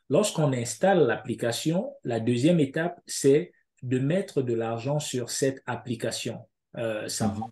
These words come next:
Speaker 1: pas les dollars canadiens ou les dollars américains, ça prend des crypto-monnaies, notamment une crypto-monnaie,
Speaker 2: Ah.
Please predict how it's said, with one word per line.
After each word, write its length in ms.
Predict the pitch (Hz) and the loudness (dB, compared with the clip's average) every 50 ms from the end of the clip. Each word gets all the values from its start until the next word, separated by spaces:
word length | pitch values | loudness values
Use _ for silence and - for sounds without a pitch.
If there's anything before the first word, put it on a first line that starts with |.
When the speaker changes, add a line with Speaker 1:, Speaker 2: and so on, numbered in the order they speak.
| _ | _
Speaker 1:
pas 140 | - 147 151 | -4 -2 0
les 120 | 135 117 | 0 2
dollars 360 | 117 120 117 120 123 123 120 - | 2 2 0 0 0 -2 -2 -2
canadiens 440 | 123 110 110 107 104 113 135 131 | -2 -2 -2 -4 -2 0 0 0
ou 40 | 123 | 2
les 120 | 117 110 107 | 0 0 0
dollars 320 | 113 110 110 117 117 113 | 0 0 0 -2 -4 -6
américains, 500 | 113 110 113 113 123 123 120 170 180 175 | -6 -6 -6 -6 -6 -2 0 0 0 0
ça 180 | - - 113 101 | 0 -4 -6 -8
prend 420 | - - - 131 143 151 180 143 | -6 -6 -4 -2 -2 -2 -4 -4
des 200 | 120 120 120 - | -4 -4 -4 -4
crypto-monnaies, 680 | - - 139 135 - - 151 135 127 117 117 135 143 143 | -2 -4 -4 -2 0 2 2 2 2 0 0 0 0 0
notamment 500 | 131 113 - 123 113 120 139 147 151 - | 0 -2 -4 -4 -4 -2 -2 -2 -2 -2
une 140 | 139 127 | -4 -6
crypto-monnaie, 520 | 123 - 123 110 - 143 135 127 120 110 98 | -6 -6 -8 -4 -2 -2 0 0 -2 -2 -4
Speaker 2:
Ah. 260 | 98 98 95 95 - | -4 -4 -6 -8 -12